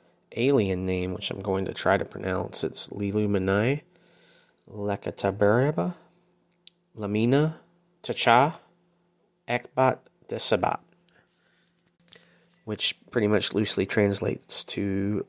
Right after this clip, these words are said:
precious stone of the earth, defender of light and life, the honorable or supreme being.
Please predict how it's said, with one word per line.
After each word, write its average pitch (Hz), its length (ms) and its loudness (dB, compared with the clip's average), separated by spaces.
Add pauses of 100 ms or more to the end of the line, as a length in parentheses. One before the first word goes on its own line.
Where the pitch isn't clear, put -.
precious - 400 2
stone 98 340 2
of 98 120 0
the 90 140 0
earth, 98 380 0
defender 95 420 -2
of 104 200 -2
light 98 260 2
and 95 140 -8
life, 107 580 0
the 104 240 -6
honorable 104 760 0
or 104 280 -2
supreme 101 720 -2
being. 98 640 -6